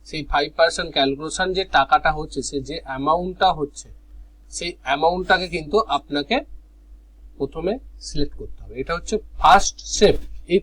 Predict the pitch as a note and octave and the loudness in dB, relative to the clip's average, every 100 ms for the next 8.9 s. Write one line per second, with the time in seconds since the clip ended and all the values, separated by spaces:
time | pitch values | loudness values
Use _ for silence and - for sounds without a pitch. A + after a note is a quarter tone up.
0 | - F3+ F3 G3 F#3+ D#3 D#3 - F#3 C#3 | 2 2 4 4 4 2 0 -2 -2 0
1 | C#3+ F3 C#3+ - - - - - - - | -2 -4 -4 -6 -18 -18 -18 -18 -20 -20
2 | - - - - F#3+ G3 G3+ G#3+ A3+ B3+ | -20 -20 -6 2 6 10 10 10 8 6
3 | - - - G#3+ A#3 A3 G#3 C#4 - F#3 | 2 -6 8 8 12 10 10 6 4 0
4 | F3+ - D3 C#3 A#2 - - - F3 G3+ | -2 -4 0 0 -2 -14 0 8 8 8
5 | F3+ G3+ G#3+ - - - - - G3+ A3 | 8 8 8 2 -20 -20 2 8 10 10
6 | G#3+ A3 F#3 F#3 F3+ D#3+ - C#3 B2+ - | 6 6 6 6 6 2 -2 0 -2 -6
7 | - - - - - G#3 G3 A#2 - - | -18 -20 -20 -6 0 2 0 -4 -14 4
8 | G#3+ A#3 B3+ B3 G#3 G3 F#3 C#3+ C#3 | 6 10 12 12 10 6 6 4 8